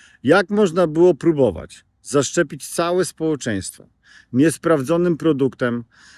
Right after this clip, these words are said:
za którego bezpieczeństwo nie odpowiadał producent. Dziś już wiemy, że szczepionka nie była ani bezpieczna, ani skuteczna.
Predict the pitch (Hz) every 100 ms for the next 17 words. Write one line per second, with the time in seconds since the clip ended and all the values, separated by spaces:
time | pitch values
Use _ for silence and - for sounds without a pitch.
0 | - 107 165 - 180 196 196 175 180 -
1 | 185 - 135 110 - 123 135 - _ _
2 | 123 147 190 190 - 160 135 123 123 107
3 | 120 104 98 62 - _ _ _ _ _
4 | _ _ _ _ _ _ _ _ - _
5 | - 160 180 185 135 143 104 76 - _
6 | _ _ _ - 117 - 151 156 156 143
7 | 143 135 127 120 - 165 185 180 147 156
8 | - 156 156 - 147 143 131 _ _ _
9 | _ _ _ 147 160 160 131 - 127 104
10 | 87 - _